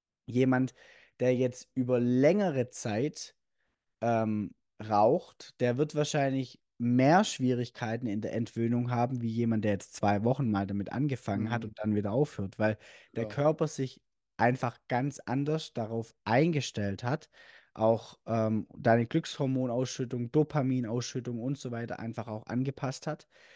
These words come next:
Speaker 1: Das heißt, das, die Art und Weise,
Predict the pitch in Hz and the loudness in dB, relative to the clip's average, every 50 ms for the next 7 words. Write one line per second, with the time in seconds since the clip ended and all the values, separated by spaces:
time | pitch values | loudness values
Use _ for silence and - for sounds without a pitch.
0 | - - _ _ _ - 117 - 135 135 135 - - - _ _ _ _ _ _ | -20 -20 _ _ _ -8 -4 -2 0 0 -2 -4 -8 -16 _ _ _ _ _ _
1 | _ _ _ _ _ _ _ _ _ _ _ _ 143 151 165 156 - - - - | _ _ _ _ _ _ _ _ _ _ _ _ 4 6 6 4 0 -6 -8 -12
2 | - _ - 139 131 123 - - 117 143 170 165 165 165 143 - 127 117 131 160 | -16 _ -10 -2 0 0 2 4 4 4 4 4 2 0 0 0 0 2 2 2
3 | 175 - - 170 160 143 - | 2 2 2 2 0 0 -2